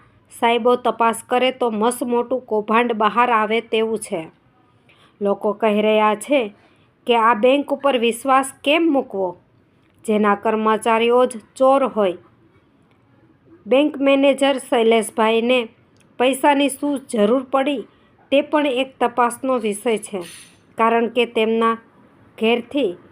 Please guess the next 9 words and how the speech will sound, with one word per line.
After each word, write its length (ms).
તેમના 340
ધર્મપત્ની 920
એક 320
શાળામાં 720
શિક્ષક 500
તરીકેની 540
ફરજ 380
બજાવે 500
છે, 240